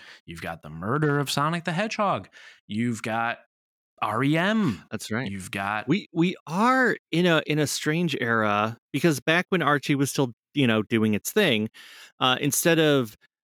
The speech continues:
Speaker 2: uh, dedicating multiple issues to adapt, uh, a game and try to shove it into its continuity, like it did with Sonic Adventure, uh, it started doing the Another Place, Another Time thing, where it was like, "Oh, here's a little prequel comic.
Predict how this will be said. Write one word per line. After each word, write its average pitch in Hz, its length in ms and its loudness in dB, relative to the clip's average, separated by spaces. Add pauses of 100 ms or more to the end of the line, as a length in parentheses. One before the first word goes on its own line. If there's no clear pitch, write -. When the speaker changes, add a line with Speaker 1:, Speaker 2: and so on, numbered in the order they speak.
(120)
Speaker 2:
uh, 120 180 2
dedicating 120 460 2
multiple 117 320 2
issues 107 380 0
to 101 640 0
adapt, 113 420 -2 (180)
uh, 104 240 -4
a - 60 -8
game 101 300 0
and 98 120 -2 (140)
try 117 140 0
to 110 80 0
shove 113 180 0
it 104 80 -2
into 101 220 -4
its - 140 -8
continuity, 110 540 -2 (300)
like 110 160 -4
it 110 80 -6
did 110 160 -8
with 107 80 -6
Sonic 101 260 -6
Adventure, 113 460 -4 (480)
uh, 120 100 -4
it 127 80 -2
started 139 220 -2
doing 135 280 0 (100)
the 135 220 -2
Another 139 260 -6
Place, 139 260 -6
Another 139 220 -2
Time 147 280 -2
thing, 98 320 -4
where 104 120 -2
it 110 40 -8
was 107 160 -4
like, 110 220 -2
"Oh, 139 80 -6
here's 131 220 -4
a 135 40 -4
little 120 180 -2
prequel 151 380 -2
comic. 139 300 -2